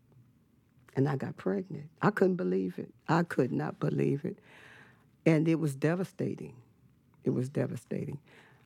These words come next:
But now that I look at it, it was a part of how my life was supposed to go because of where I am now as far as ministering to young women that have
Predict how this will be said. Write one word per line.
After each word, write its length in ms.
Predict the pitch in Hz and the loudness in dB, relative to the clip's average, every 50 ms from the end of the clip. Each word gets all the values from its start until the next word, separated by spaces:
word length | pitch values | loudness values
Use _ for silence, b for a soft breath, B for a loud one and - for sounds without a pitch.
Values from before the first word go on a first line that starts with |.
| b b | b b
But 220 | - 131 143 143 - | 2 4 4 4 4
now 320 | 147 147 160 170 170 175 175 | 4 2 4 2 2 0 0
that 120 | 170 147 | 0 0
I 220 | 156 156 143 139 - - - | 0 -2 -2 -2 -4 -4 -6
look 420 | 147 131 135 147 160 170 - - - - - | -4 -2 2 2 2 2 0 -4 -10 -4 0
at 240 | 151 139 139 131 143 | 0 2 2 2 0
it, 140 | 131 - - - - | -2 -2 -4 -4 0
it 180 | - 139 - - | 2 2 2 2
was 260 | 147 139 - - - - - | -2 -4 -4 -6 -6 -2 0
a 100 | 139 135 | 0 0
part 540 | - - - - 175 160 160 151 143 - | -2 -4 -4 0 2 2 2 2 0 -2
of 140 | - - 139 | -2 -4 -2
how 220 | - - 165 147 143 | 2 4 4 4 4
my 180 | 143 147 139 135 | 4 2 2 0
life 420 | 131 127 135 131 143 143 - - | 0 0 0 0 0 -2 -4 -4
was 140 | 139 131 - | -4 -4 -4
supposed 520 | - 117 - - - 135 131 - - - | -4 -6 -4 -4 -4 -4 -4 -6 -8 -8
to 60 | - | -8
go 340 | - - - - - - - - - _ _ _ _ _ _ _ _ _ b b b b b b b b b b b | -6 -4 -4 -6 -6 -8 -12 -16 -20 _ _ _ _ _ _ _ _ _ b b b b b b b b b b b
because 500 | 135 131 - - 151 147 143 143 135 123 | 0 0 2 2 2 2 2 2 0 -2
of 60 | 127 | -2
where 260 | 120 135 139 135 135 | 0 0 2 2 2
I 100 | 135 139 - | 0 -2 -2
am 420 | - 143 139 131 127 131 131 135 | 0 -2 0 0 0 0 0 0
now 480 | 139 143 139 131 123 - - - 139 131 _ _ - | 0 0 -2 -2 -4 -4 -6 -8 -10 -12 _ _ -4
as 140 | 123 127 - | -4 -4 -2
far 180 | - 147 131 | 0 2 2
as 140 | 127 123 - | 2 2 2
ministering 600 | 131 131 143 143 139 139 - - - 135 131 123 | 2 2 4 2 2 0 -2 -2 -2 0 0 -2
to 360 | - - - 131 127 123 123 - b b b b b b b b b b b b | -2 -4 -2 0 0 0 -2 -6 b b b b b b b b b b b b
young 480 | - 131 131 143 139 135 135 135 - - _ _ - - - - - - - - - - - | -2 0 2 2 2 0 -2 -4 -6 -10 _ _ -20 -20 -20 -20 -20 -20 -20 -20 -14 -8 -6
women 720 | 139 131 127 143 165 170 160 147 135 127 - 123 131 139 - _ _ _ | -4 0 2 4 4 4 4 2 0 -2 -4 -6 -8 -10 -12 _ _ _
that 120 | - 143 139 | 0 0 2
have 280 | 127 143 139 127 123 | 2 2 2 0 -2